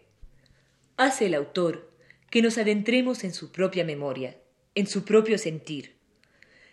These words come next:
que hagamos nuestras incluso sus personales reflexiones y rectificaciones al correr de las memorias de aquellos dos seres.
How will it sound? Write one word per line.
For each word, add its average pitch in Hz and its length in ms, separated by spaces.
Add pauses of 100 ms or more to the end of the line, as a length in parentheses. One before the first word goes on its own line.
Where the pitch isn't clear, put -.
(120)
que 240 100
hagamos 247 400
nuestras 202 560 (120)
incluso 214 580
sus 190 180
personales 175 680
reflexiones 175 1000
y 185 100
rectificaciones 165 1120 (280)
al 175 180
correr 190 420
de 170 80
las 147 160
memorias 156 560
de 147 60
aquellos 139 440
dos 143 160
seres. - 600